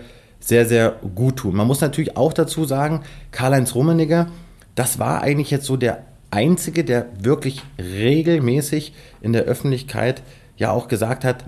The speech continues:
das ist unser Trainer, das bleibt unser Trainer und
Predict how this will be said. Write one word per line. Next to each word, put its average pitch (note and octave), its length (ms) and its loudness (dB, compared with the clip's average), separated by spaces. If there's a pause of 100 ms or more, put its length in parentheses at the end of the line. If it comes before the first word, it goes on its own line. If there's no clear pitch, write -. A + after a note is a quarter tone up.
(120)
das C3+ 400 -4
ist C3+ 200 0
unser C#3+ 260 0
Trainer, D#3+ 400 -4 (120)
das G#2+ 200 -6
bleibt A#2 580 2
unser D#3 320 0
Trainer D#3+ 440 -6 (520)
und A#2+ 280 0